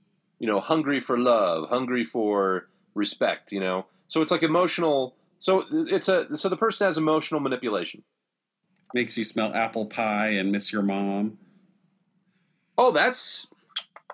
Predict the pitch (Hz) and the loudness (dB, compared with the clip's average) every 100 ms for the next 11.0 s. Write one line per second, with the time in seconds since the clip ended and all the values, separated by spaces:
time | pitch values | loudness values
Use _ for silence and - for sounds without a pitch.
0 | _ - - _ - - _ - - - | _ -20 -20 _ -20 -20 _ -16 -14 -14
1 | - _ - 180 160 120 - 113 104 120 | -20 _ 0 2 2 2 -2 -2 -4 0
2 | 131 135 131 156 - 104 98 95 - 87 | 0 2 0 0 0 0 0 -2 -2 -2
3 | 87 82 98 - _ _ _ _ _ _ | -2 -4 -10 -16 _ _ _ _ _ _
4 | _ - - 151 165 156 185 180 175 170 | _ -20 -2 2 2 2 0 2 0 2
5 | 147 120 - _ _ _ _ _ _ _ | 0 -2 -18 _ _ _ _ _ _ _
6 | _ _ _ - 143 165 208 269 262 208 | _ _ _ 0 2 2 2 2 4 4
7 | 170 175 - 156 143 135 127 123 117 123 | 2 0 0 0 0 2 2 2 2 0
8 | 117 - 139 113 117 139 139 135 107 113 | 0 0 0 0 0 0 0 -2 0 0
9 | 113 101 104 95 - 95 87 90 80 - | 2 2 2 0 0 -4 -4 -6 -6 -8
10 | 98 - _ _ - - 107 104 98 90 | -10 -10 _ _ -10 -4 -2 -2 -4 -6